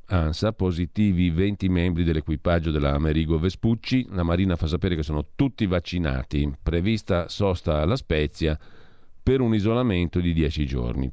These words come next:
Poi c'è un fattaccio orrendo di cronaca: disabile abusata su bus di linea, indagati otto autisti a Taranto.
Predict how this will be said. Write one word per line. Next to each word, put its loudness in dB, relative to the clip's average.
Poi -4
c'è -4
un -2
fattaccio -2
orrendo 0
di 0
cronaca: -2
disabile 0
abusata 0
su -4
bus 2
di 2
linea, 2
indagati 0
otto 0
autisti 0
a -2
Taranto. -2